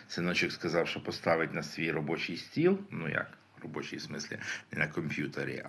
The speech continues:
а... Там, де він робить уроки, і там буде з ним гратися. І ще така річ. Ось ця штучка так от знімається. І ось це цей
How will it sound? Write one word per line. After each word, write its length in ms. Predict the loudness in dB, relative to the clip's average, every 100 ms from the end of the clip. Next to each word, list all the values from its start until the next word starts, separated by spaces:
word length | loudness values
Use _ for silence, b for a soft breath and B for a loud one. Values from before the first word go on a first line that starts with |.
| -4
а... 180 | -4 -6 -14 -20 -20 -20 -14 -10 -6
Там, 160 | -4 -2
де 80 | -2
він 120 | -2
робить 300 | -4 -6 -4
уроки, 300 | -2 0 -2
і 60 | -2
там 220 | 0 -2
буде 200 | -2 -4
з 80 | -2
ним 180 | -4
гратися. 380 | -4 -6 -10 -10 B B B B
І 120 | 0
ще 320 | 2 2 2 0
така 300 | -2 0 0
річ. 240 | 0 2
Ось 220 | 2 0
ця 240 | 2 0 2
штучка 400 | 0 0 0 0
так 200 | -4 -6 -10 -8 -8 -8 -4
от 200 | -4 -4 -10 -10 -12 B B B -6
знімається. 1080 | -2 0 2 2 4 4 2 2 4 6 4
І 100 | 4
ось 180 | 4 4
це 140 | 0
цей 380 | 0 2 2 2